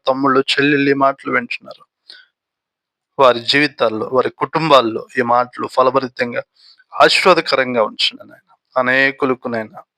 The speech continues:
దీవెనకరంగా మార్చండి. నీ ఆత్మ ద్వారా ప్రతిసారి ఈ మాటలు ప్రకటించబడే ప్రతి స్థలంలో, ప్రతి సందర్భంలో మీరు క్రియ జరిగించండి. ఈ మాటలు వింటున్న ప్రతి ఒక్కరిని దీవించమని, ఆశీర్వదించమని, మా కుటుంబాలు కట్టమని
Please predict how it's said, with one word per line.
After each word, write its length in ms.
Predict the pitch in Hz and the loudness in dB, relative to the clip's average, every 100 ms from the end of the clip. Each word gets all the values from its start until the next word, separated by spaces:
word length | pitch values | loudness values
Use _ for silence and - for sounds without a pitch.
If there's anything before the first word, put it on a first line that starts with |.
| _ _ - - - 123 | _ _ -20 -20 -18 -2
దీవెనకరంగా 720 | 147 175 180 180 156 147 147 | 2 2 2 0 -2 0 0
మార్చండి. 720 | 123 110 - - - 185 - | 0 0 -2 -6 -8 -20 -10
నీ 60 | 127 | 0
ఆత్మ 440 | 117 127 - 143 | 4 4 4 -4
ద్వారా 240 | 131 139 139 | 4 4 4
ప్రతిసారి 720 | - 147 - 147 - 143 147 | 0 -6 -4 -4 2 4 4
ఈ 40 | |
మాటలు 400 | 147 143 147 143 | 2 2 2 -2
ప్రకటించబడే 720 | 139 156 - 156 156 - 156 151 | -4 -6 -6 -6 -4 -2 0 -2
ప్రతి 380 | - 160 - | -2 -6 -4
స్థలంలో, 580 | 151 - 147 170 160 135 - - - - | -4 2 2 2 0 -2 -4 -16 -8 -4
ప్రతి 220 | 151 160 | -2 -2
సందర్భంలో 720 | - 156 190 196 175 196 196 | 2 2 4 4 4 2 2
మీరు 180 | 175 160 - | 0 -4 -2
క్రియ 220 | 175 185 | 0 2
జరిగించండి. 640 | 170 139 120 110 - - | 0 0 -4 -4 -4 -4
ఈ 40 | 117 | -2
మాటలు 360 | 127 127 139 | 0 0 -2
వింటున్న 340 | 131 131 - 135 | -2 -4 -6 -6
ప్రతి 400 | - 135 - 131 | -2 -4 -2 2
ఒక్కరిని 580 | 131 139 - 131 120 - - - - | 2 0 -4 -4 -6 -18 -16 -16 -14
దీవించమని, 680 | 127 147 175 185 - 165 139 | -2 2 2 2 -2 -2 -2
ఆశీర్వదించమని, 920 | 127 131 143 - 135 117 113 - - 120 | 2 2 2 0 0 -2 -4 -8 -12 -4
మా 120 | 117 | -4
కుటుంబాలు 540 | - 127 131 127 131 127 | -2 -4 -2 2 0 0
కట్టమని 480 | 147 - 139 110 139 | -6 -6 -10 -10 -12